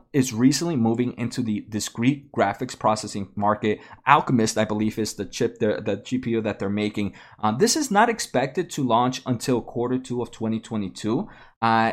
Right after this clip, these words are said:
and that, that's a nice amount of time, right? And I, I'm still a believer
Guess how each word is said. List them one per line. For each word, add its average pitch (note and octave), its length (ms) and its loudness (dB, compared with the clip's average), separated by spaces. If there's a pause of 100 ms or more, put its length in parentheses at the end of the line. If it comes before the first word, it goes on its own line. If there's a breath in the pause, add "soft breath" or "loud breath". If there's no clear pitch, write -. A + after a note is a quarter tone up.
(100)
and D3+ 640 0
that, E3+ 260 0
that's G#3+ 180 0
a B3 40 2
nice F#3+ 240 2
amount D#3+ 200 2
of B2+ 80 0
time, F2 260 0
right? G2+ 240 2
And G#2+ 280 0
I, B2 140 0
I'm E3 180 2
still E3+ 320 2
a C3+ 180 -6
believer B2+ 540 4